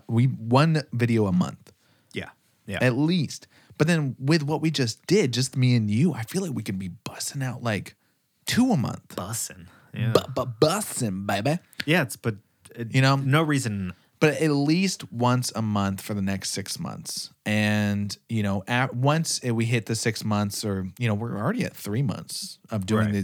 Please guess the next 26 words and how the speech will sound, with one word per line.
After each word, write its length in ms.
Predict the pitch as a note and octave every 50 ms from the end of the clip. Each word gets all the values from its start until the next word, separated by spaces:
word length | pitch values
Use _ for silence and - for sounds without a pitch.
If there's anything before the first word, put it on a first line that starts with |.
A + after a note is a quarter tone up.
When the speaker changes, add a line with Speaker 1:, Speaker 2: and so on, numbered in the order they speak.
| F2
Speaker 1:
these 300 | F2 G#2+ G#2 G2+ F#2+ F2+
videos 400 | F#2+ G#2+ A2 A2 G#2+ G2+ G2 F2+
once 220 | G2 G2 F#2 - -
a 20 |
month. 340 | F#2+ F#2+ F#2 F#2+ F#2+ - -
Um, 420 | G#2+ G#2 G2 F#2+ F#2 F#2 F#2 F2+ - _ _ -
so, 160 | - - A2
I 80 | G#2 G#2
mean, 160 | G#2 G#2 F#2+
technically, 640 | - C3+ C#3 - B2+ G2+ - G#2 G2+ F#2+ G2+ G2 F2 - _ _ _ _ _ _ _ _ _ -
you 80 | A2
know, 120 | G2 F#2+ F#2
we're 260 | F#2 F#2+ G#2 G#2 G#2
into 260 | G#2 G#2 G#2 - -
the 120 | G2 F#2+ F#2
summer 480 | - - A2+ A2 A2 A2 G#2 G2+ G2 F#2+
with 260 | - A#2 A2 G2 F#2 F#2+
the 80 | G2+
next 240 | G2 G2+ G2 F#2+ -
six 220 | - G2+ F#2 -
months. 300 | - A#2+ B2 A2+ G2+ G2+ - _ - - _ _ _ _ _
We 180 | - B2+ B2 A#2+
have 340 | A#2 B2 A#2 A2+ G#2+ - -
nine 440 | A2+ A2+ A2 A#2 A#2+ B2+ B2 B2
videos, 600 | G2+ A2+ A#2+ B2 A2 G2 F2+ - G2 G2 B2 - -
technically. 640 | - - F#2+ G2 - F#2 G2 - F2 F#2 G2+ G#2+ A#2+